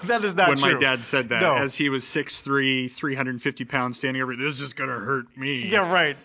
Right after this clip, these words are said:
Speaker 2: More
Speaker 1: As
Speaker 2: than,
Speaker 1: they're
Speaker 2: "No,
Speaker 1: laughing.
Speaker 2: it's not."
Speaker 1: Yeah, yeah, yeah.
Speaker 2: Um, but I think, <sighs> think about it from God's perspective.
Speaker 1: Yeah.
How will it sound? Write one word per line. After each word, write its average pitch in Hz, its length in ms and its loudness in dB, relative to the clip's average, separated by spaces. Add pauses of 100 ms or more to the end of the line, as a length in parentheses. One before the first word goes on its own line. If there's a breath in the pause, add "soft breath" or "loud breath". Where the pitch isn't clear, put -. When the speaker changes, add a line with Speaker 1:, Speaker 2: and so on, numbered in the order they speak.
(120)
Speaker 2:
More 208 140 4
Speaker 1:
As 139 40 4
Speaker 2:
than, 196 120 4
Speaker 1:
they're 165 100 2
Speaker 2:
"No, 196 60 -2
Speaker 1:
laughing. 247 440 6
Speaker 2:
it's - 160 -2
not." 175 440 -2
Speaker 1:
Yeah, 156 160 0
yeah, 139 360 -2
yeah. 143 160 2
Speaker 2:
Um, 127 140 -4 (160)
but 180 380 0
I 170 80 -2
think, 208 260 -8 (340 loud breath)
<sighs> - 280 -20
think 208 120 -10
about 208 140 -6
it 190 60 -8
from 151 160 -8
God's 151 260 -4
perspective. 143 600 -12
Speaker 1:
Yeah. 117 160 -14